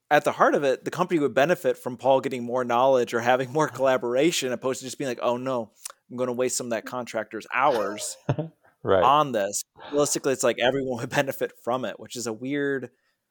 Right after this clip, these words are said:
Speaker 1: what, if you're looking very much at cost cutting, it's probably a bad mentality at that stage of a, a startup.
Speaker 2: Yep.
Speaker 1: Um, I think probably the weird thing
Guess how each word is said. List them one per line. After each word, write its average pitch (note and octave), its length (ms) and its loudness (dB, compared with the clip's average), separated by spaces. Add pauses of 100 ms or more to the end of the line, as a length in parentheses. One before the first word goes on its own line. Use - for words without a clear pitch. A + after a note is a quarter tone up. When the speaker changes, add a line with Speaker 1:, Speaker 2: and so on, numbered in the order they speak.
(420)
Speaker 1:
what, A2 200 0
if G#2+ 100 -6
you're A#2+ 180 -2
looking C3+ 260 -4
very C#3 140 0
much C3+ 200 -4
at B2+ 80 -4
cost - 360 2
cutting, A2 500 -2 (260)
it's - 160 -8
probably C3 240 0
a A#2+ 40 -4
bad A#2+ 220 0
mentality B2 560 0
at A2+ 100 -4
that A#2 180 0
stage A2+ 280 -4
of A2 100 -6
a, G#2+ 220 -6 (120)
a G#2 80 -12
startup. F3+ 500 -6 (920)
Speaker 2:
Yep. F2+ 200 2
Speaker 1:
Um, - 500 -14 (360)
I C#3+ 100 6
think A#3 260 -4
probably G3 240 4
the E3 100 4
weird F#3 340 -2
thing A#2 440 -4